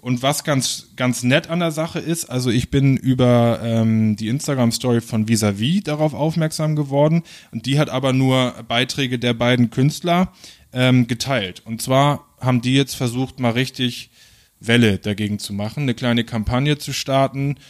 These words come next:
äh, Hashtag Change the Industry, weil zumindest der, ähm, Künstler Sperlich, ähm, gesagt hat, das ist längst nicht das erste Mal für ihn persönlich, dass das so plump kopiert wurde, ohne ihm dafür Credits zu geben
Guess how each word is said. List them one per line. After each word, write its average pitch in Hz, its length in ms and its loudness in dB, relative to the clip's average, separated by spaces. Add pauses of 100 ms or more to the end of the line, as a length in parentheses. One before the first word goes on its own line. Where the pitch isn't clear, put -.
(180)
äh, 113 220 -4
Hashtag 120 640 0
Change 131 440 2
the 120 140 2
Industry, 160 680 2 (280)
weil 120 520 2
zumindest 151 600 0
der, 127 400 -6 (100)
ähm, 127 260 -4
Künstler 123 640 -4
Sperlich, 143 720 2
ähm, 123 260 0
gesagt 117 240 -2
hat, 117 100 -4
das 107 120 -4
ist 117 180 0
längst 123 280 0
nicht 110 160 -4
das 104 140 -6
erste 131 340 -2
Mal 143 380 0 (100)
für 123 200 -2
ihn 135 280 0
persönlich, 135 640 0
dass - 400 -10 (540)
das 123 160 -8
so 113 200 -6 (140)
plump 135 280 0 (220)
kopiert 143 440 0
wurde, 143 360 4
ohne 131 200 0
ihm 120 180 4
dafür 120 460 -2 (340)
Credits 143 420 0
zu 143 120 -4
geben 139 380 4